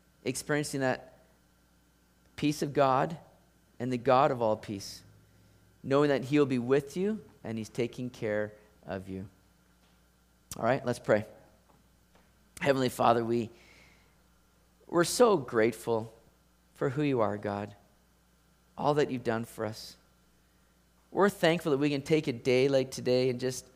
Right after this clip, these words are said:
go through your word and just have such practical things be applied to our lives, Lord. I know that all of us at times struggle with worry and stress.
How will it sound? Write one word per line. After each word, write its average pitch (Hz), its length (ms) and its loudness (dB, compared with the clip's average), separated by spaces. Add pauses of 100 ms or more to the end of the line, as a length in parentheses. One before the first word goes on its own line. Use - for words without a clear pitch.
(560)
go 160 160 2
through 202 200 -6
your 151 160 2
word 120 500 -2 (600)
and 156 180 0
just 196 300 -4
have 160 180 2
such - 320 -4
practical 202 680 -2
things 127 640 -8 (1300)
be 151 80 2
applied 147 420 4
to 151 100 -4
our 123 120 2
lives, 101 420 -4
Lord. 120 160 -4
I 123 80 -2
know 143 300 0
that 131 180 2
all 123 380 4
of 113 100 -2
us - 360 -6 (840)
at 117 160 -2
times 117 580 -2 (220)
struggle 127 800 0 (360)
with 117 240 -8
worry 131 460 -2 (800)
and 120 100 -6
stress. - 640 -4